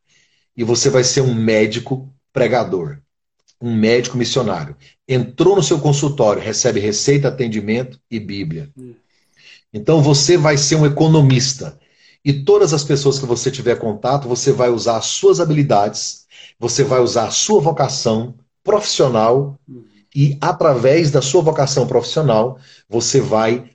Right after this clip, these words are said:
Speaker 1: levar o evangelho, pregar a palavra. Essa era a intenção e eu acho essa ideia extraordinária.
Speaker 2: Foi.
Speaker 1: Porque eu não preciso só, eu não dependo do altar, né?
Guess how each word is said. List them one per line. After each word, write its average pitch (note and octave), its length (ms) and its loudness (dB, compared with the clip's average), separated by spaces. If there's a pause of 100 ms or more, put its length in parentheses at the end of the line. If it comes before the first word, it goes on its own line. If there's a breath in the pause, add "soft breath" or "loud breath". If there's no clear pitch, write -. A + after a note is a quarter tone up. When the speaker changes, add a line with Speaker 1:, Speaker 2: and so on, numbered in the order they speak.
Speaker 1:
levar G#2+ 340 2
o G#2 60 2
evangelho, A2 580 0 (180)
pregar G#2+ 300 -2
a A#2+ 40 -4
palavra. G#2+ 520 0
Essa F3+ 320 2
era E3+ 80 2
a F3 40 2
intenção C3+ 640 0 (220 loud breath)
e C#3+ 60 2
eu D#3+ 160 2
acho F3+ 180 -2
essa - 200 -2
ideia C#3+ 260 2
extraordinária. D#3 960 0 (180)
Speaker 2:
Foi. C3 340 -12 (360 soft breath)
Speaker 1:
Porque B2 220 -2
eu F3+ 60 6
não G#3 100 4
preciso G#3+ 560 2
só, C#3+ 420 0
eu C#3 120 4
não F3 100 6
dependo F3+ 460 2
do C3+ 180 4
altar, A2 760 -2 (120)
né? C#3 280 -4